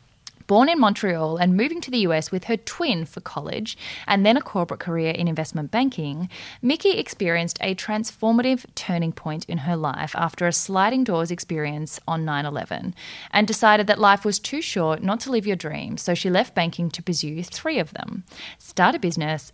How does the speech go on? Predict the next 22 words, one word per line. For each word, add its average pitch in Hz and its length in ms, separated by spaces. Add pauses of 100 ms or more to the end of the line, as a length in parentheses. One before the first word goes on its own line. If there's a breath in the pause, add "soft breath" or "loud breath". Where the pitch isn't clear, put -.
play 165 260
sport - 460
professionally, 151 840
and 226 180
work 151 240
on 151 120
films. - 580 (380 loud breath)
She 240 220
excelled 240 500
in 170 340
all 269 200
three 160 280
of 151 120
them, 151 240
which 180 280
you 165 80
will 208 200
hear 151 200
about - 300
in 160 100
the 170 60
show, 60 480